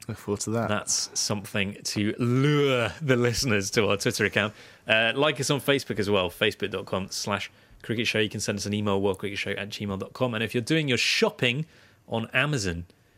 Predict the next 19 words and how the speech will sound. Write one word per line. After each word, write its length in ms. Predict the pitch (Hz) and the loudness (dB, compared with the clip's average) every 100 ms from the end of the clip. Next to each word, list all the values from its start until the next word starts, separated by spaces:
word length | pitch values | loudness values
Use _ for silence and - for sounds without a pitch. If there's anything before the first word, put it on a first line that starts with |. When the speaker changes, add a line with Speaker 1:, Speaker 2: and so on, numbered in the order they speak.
| _ - | _ -10
Speaker 2:
uh, 180 | 110 104 | -2 0
then 100 | 110 | 0
if 100 | 107 | -2
you 120 | 113 | 0
go 60 | 117 | 0
first 340 | - 135 127 | 2 0 0
of 80 | 113 | -2
all 80 | 113 | -2
to 100 | - | -4
cricket 320 | - 135 135 | -8 -8 -6
show 200 | - 101 | -2 -2
dot 280 | 92 - 110 | -2 -2 -2
net 480 | 101 107 104 - - _ _ _ _ | -2 -2 -2 -4 -16 _ _ _ _
and 120 | 104 | -10
press 200 | - 123 | -4 -4
the 140 | - 104 | 0 0
Amazon 300 | 113 101 95 | 0 0 -2
button 300 | 92 92 87 | -2 -2 0
there, 340 | 104 90 90 | 2 2 -4